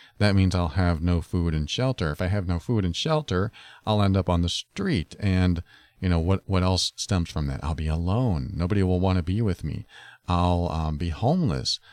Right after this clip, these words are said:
and I won't be able to, uh, get warm and stay sheltered, and I won't be able to eat. And if I can't eat, then I'll starve, I'll suffer, and I'll have to, I don't know, maybe I'll die.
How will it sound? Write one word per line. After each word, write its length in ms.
and 340
I 100
won't 220
be 120
able 180
to, 560
uh, 220
get 220
warm 400
and 80
stay 180
sheltered, 640
and 140
I 80
won't 200
be 100
able 180
to 200
eat. 280
And 100
if 80
I 80
can't 420
eat, 320
then 120
I'll 120
starve, 540
I'll 120
suffer, 720
and 180
I'll 200
have 300
to, 640
I 100
don't 180
know, 260
maybe 220
I'll 100
die. 540